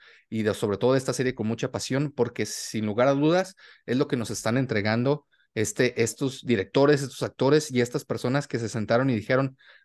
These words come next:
"Vamos a hacer un producto de calidad y vamos a demostrar cómo se debe de adaptar un videojuego".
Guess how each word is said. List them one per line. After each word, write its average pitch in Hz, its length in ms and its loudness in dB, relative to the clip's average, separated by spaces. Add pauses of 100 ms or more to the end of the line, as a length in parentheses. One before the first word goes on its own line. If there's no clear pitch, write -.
"Vamos 143 260 4
a 156 40 -2
hacer 147 180 4
un 156 140 2
producto 151 420 0
de 139 100 -4
calidad 107 440 0
y 131 40 -2
vamos 123 260 -4
a 120 40 -10
demostrar 107 480 -2
cómo 123 300 0
se 107 140 -8
debe 104 200 0
de 107 60 2
adaptar 95 300 -4
un 104 100 -2
videojuego". - 420 -8